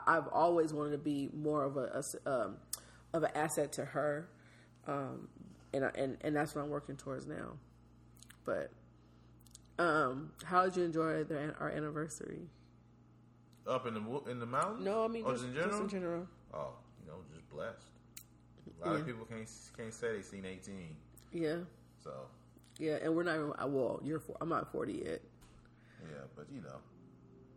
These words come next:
Speaker 2: a lot of people can't say it, so.
Speaker 1: Yeah.
Speaker 2: I enjoyed, you know, the eighteen years has been crazy.
Speaker 1: Yeah.
Speaker 2: A lot of
Speaker 1: Has it felt, does it feel like eighteen years?
Speaker 2: Hasn't felt like eighteen years, but, you know, when you look back, you're like,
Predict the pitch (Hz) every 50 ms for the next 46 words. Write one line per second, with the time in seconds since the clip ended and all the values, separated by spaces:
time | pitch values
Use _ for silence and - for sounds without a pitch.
0 | - - - - - - - 73 76 85 90 98 92 98 - - 95 101 101 -
1 | 107 98 92 85 76 - - - 67 64 62 - - - - 165 165 165 160 160
2 | 156 135 - - - - - - - - - - - 64 76 82 87 87 85 82
3 | 87 92 92 87 85 82 80 67 - - - - - - - 101 95 73 67 64
4 | 62 - - - - - - - - - - - - - - 73 73 87 107 117
5 | 110 110 107 104 104 101 101 95 92 92 87 85 82 90 85 82 80 78 78 78
6 | 76 - - - - - - - - - - - - - - - - - - -
7 | - - 76 76 73 73 73 73 71 78 90 101 113 - - 160 151 147 120 139
8 | 147 151 143 - - - 90 80 76 76 78 78 78 78 78 78 76 78 73 -
9 | 214 214 196 202 - 202 - 190 202 226 208 - 214 - - - 247 247 247 226
10 | 269 277 277 285 277 - - - - - - - - - 147 160 135 - - 151
11 | 151 143 143 151 156 151 156 151 151 156 156 151 147 147 147 143 - - - 101
12 | 92 - 120 98 95 85 82 82 80 82 - - - 87 92 113 120 104 101 107
13 | 107 107 - 104 104 104 101 - 117 104 85 73 69